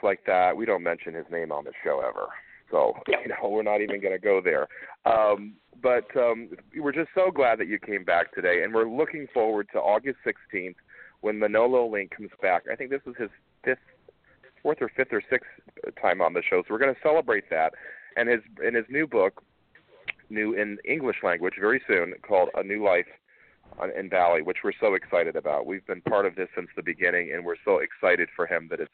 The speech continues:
Speaker 1: finally getting closer to the release to introduce him more into the American audience, which we're gonna do a, a release party right here on the Conversations as soon as we know the release date in English and stuff like that. So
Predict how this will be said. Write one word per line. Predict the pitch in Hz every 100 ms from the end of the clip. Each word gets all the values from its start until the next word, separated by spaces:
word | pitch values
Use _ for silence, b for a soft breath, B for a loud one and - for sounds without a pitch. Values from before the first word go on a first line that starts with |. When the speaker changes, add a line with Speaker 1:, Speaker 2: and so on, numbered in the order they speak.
| _
Speaker 1:
finally | 98 95 95 92 B B B B
getting | - 104 98
closer | - 117 110 110
to | -
the | 104
release | 101 95 95 87 _ _ _ _ _ -
to | 95 87
introduce | 95 104 92 101 -
him | 98
more | 92 87
into | 90 101
the | 92
American | 87 90 87 92
audience, | 85 82 82 80 -
which | -
we're | 95
gonna | 92 90
do | 95 85
a, | 80 87
a |
release | 95 104 107 -
party | - 95 87 80
right | 101 95
here | - 92 80 B B B B
on | 92 90
the | 92 -
Conversations | 95 90 85 90 87 92 82 87
as | 87
soon | 107 104
as | 95
we | 98
know | 95 87
the | 87
release | 82 85 90 -
date | 92 85
in | - 73
English | 90 85 85 - -
and | 78
stuff | - 78 -
like | 82 -
that. |
So | 67